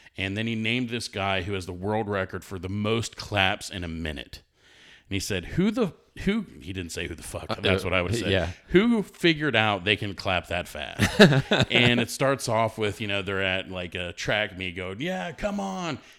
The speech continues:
Speaker 1: they start clapping. <laughs> And then the guy
Speaker 2: <laughs>
Speaker 1: goes and is clapping so ridiculously fast. I can't do it because I'll knock shit over. Um, but it was hilarious. And I really like the guy.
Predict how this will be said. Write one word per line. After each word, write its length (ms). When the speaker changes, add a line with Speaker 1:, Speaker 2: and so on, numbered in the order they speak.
Speaker 1:
they 100
start 320
clapping. 480
<laughs> 0
And 160
then 180
the 60
guy 340
Speaker 2:
<laughs> 80
Speaker 1:
goes 380
and 160
is 160
clapping 720
so 240
ridiculously 720
fast. 520
I 80
can't 280
do 200
it 200
because 320
I'll 120
knock 260
shit 220
over. 360
Um, 480
but 100
it 20
was 140
hilarious. 880
And 100
I 40
really 260
like 240
the 80
guy. 340